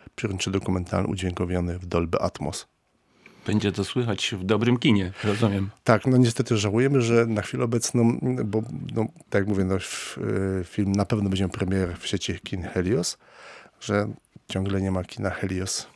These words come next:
Speaker 1: w Krakowie.
Speaker 2: Krzysztof Sarapata i Tomasz Kotaś w studiu. To są dziś gośćmi. E, znają państwo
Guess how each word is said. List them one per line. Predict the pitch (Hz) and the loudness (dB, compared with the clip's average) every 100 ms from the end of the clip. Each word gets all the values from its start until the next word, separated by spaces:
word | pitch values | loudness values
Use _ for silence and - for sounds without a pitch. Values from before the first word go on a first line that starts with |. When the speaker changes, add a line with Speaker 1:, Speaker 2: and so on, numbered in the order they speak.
| _ _ - | _ _ -18
Speaker 1:
w | - | -6
Krakowie. | - 95 - 92 - - - - _ - | -2 -2 -2 -4 -4 -8 -10 -20 _ -8
Speaker 2:
Krzysztof | - 117 - 117 | -4 -4 -4 -6
Sarapata | 110 104 110 117 104 | -4 -4 -4 -4 -4
i | 101 | -2
Tomasz | 110 101 98 | -2 -2 -2
Kotaś | - 117 98 - | -6 -4 -4 -6
w | - | -10
studiu. | - 101 101 107 | -4 -2 -2 -2
To | 110 95 | 0 -2
są | - 95 | -2 -2
dziś | 92 98 - | 0 -2 0
gośćmi. | 107 107 - 110 110 113 110 | 2 2 2 4 6 6 4
E, | 104 101 | 2 0
znają | 104 104 101 101 | 2 4 4 2
państwo | 98 98 - 98 101 | 0 -2 0 0 2